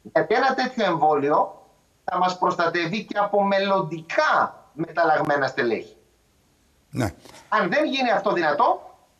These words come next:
Speaker 1: θα πηγαίνουμε σε επικαιροποιημένα εμβόλια, όπως γίνεται με το εμβόλιο της γρίπης κάθε χρόνο.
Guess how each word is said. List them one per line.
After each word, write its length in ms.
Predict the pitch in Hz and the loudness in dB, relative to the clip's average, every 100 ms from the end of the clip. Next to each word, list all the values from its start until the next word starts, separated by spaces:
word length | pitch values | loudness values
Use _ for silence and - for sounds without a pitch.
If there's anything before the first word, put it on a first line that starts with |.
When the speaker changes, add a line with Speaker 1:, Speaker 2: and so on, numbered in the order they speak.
| _ - | _ -2
Speaker 1:
θα 140 | 220 | 0
πηγαίνουμε 440 | 240 208 320 320 277 | 0 -2 0 0 0
σε 200 | 254 233 | -4 -6
επικαιροποιημένα 800 | 214 - 202 190 185 226 330 302 | -6 -6 -4 -2 -2 -2 0 0
εμβόλια, 680 | 175 156 147 131 131 233 - - _ _ _ | 0 2 2 2 0 0 -4 -18 _ _ _
όπως 380 | - 320 339 330 | 2 2 4 0
γίνεται 300 | 190 302 330 | 0 0 0
με 100 | 294 | 0
το 100 | 254 | 0
εμβόλιο 280 | 214 277 311 | 0 0 0
της 160 | 240 170 | -2 -2
γρίπης 280 | 262 262 - | -4 -4 -2
κάθε 260 | 285 254 | 0 0
χρόνο. 560 | 220 214 190 101 87 | 0 2 2 0 -4